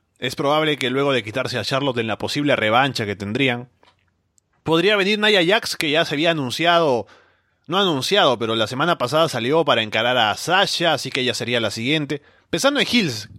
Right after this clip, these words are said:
que son viables en la división en Raw para retar, ¿no? Porque luego de Charlotte está solo Nia, porque Dana Brooke, pues no. Y con Charlotte campeona yo pensaba en Bayley tal vez, que esté ahí, pero ahora co-, ahora Bayley no tiene sentido que luche contra Sasha,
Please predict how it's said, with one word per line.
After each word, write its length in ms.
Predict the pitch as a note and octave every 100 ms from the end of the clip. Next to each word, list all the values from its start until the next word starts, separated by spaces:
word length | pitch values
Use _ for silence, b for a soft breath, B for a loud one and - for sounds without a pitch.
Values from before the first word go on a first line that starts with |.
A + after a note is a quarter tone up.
| B B B
que 100 | C#3
son 460 | B2+ F#3 F3 C#3+ b b -
viables 500 | C3 E3+ F#3 E3 C3+
en 60 |
la 60 | A#2+
división 480 | A#2+ A#2+ A2 D#3+ C#3+
en 140 | A#2
Raw 220 | A#2+ D#3
para 320 | C#3 A2+ G2+ F2+
retar, 400 | G#2+ B2 C3 G#2
¿no? 120 | G#2+
Porque 240 | A2 G#2+
luego 260 | A2+ C#3+ D3
de 120 | C3 -
Charlotte 420 | D#3 D3 D3 - b b -
está 180 | - C#3+
solo 220 | E3 C3+
Nia, 420 | D3+ D3 B2+ B2+ b b _
porque 360 | A#2+ A#2 A2+ A2
Dana 300 | C#3 C#3+ A#2+
Brooke, 300 | C#3+ C3 - _ _
pues 160 | G#3 D3
no. 180 | D#3+ b b b b b b _ _ _ _
Y 180 | - C3
con 200 | C#3+ C3+
Charlotte 300 | G3+ G3 F#3+
campeona 360 | D#3 C3+ G#3 F3+
yo 120 | D3
pensaba 340 | A#2+ C#3 C3+
en 160 | A#2+ A2+
Bayley 300 | C3 B2+ A#2
tal 160 | G#2
vez, 280 | G#2 C#3 B2+
que 120 | -
esté 220 | G2 - G#2+
ahí, 260 | B2 C#3
pero 340 | A#2+ G2 F2 - _ _
ahora 320 | - B2 C3
co-, 160 | B2 B2+
ahora 240 | A2 C#3+ C#3+
Bayley 240 | D3 D3
no 100 | C#3
tiene 180 | C#3+ C#3+
sentido 440 | B2 G#2+ A#2 C#3
que 80 | A2
luche 240 | A2 B2 G#2+
contra 260 | G#2 G2+
Sasha, 420 | G2 B2+ - B2